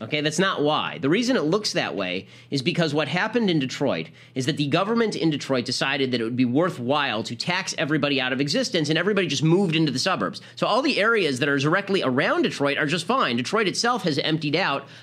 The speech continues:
of every taxpayer. All the people who couldn't afford to leave are still stuck there, but the taxes are high, so nobody's coming back in and building businesses. The only people who are left are people who don't have jobs, and the reason that they don't have jobs is because all the people who built the businesses have left. So too many regulations,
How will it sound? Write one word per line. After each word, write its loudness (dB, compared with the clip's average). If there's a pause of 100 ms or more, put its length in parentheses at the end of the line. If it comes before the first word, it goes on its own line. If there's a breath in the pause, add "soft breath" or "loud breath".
of -2
every 0
taxpayer. -2
All 0
the -6
people 2
who -2
couldn't 2
afford 0
to 2
leave 2
are 2
still -2
stuck -2
there, 0 (180 loud breath)
but -4
the -2
taxes -2
are 0
high, 0
so 0
nobody's 2
coming 2
back 0
in 0
and 2
building 2
businesses. 0 (200 loud breath)
The 2
only 4
people 2
who -2
are 2
left -2 (180 loud breath)
are 0
people 2
who 4
don't 2
have 2
jobs, -2 (260 loud breath)
and 4
the 6
reason 4
that 2
they 2
don't 2
have 0
jobs 0
is 0
because 2
all 0
the -4
people 0
who 0
built -2
the -2
businesses 0
have -2
left. -2 (420 soft breath)
So 0
too 0
many 4
regulations, 0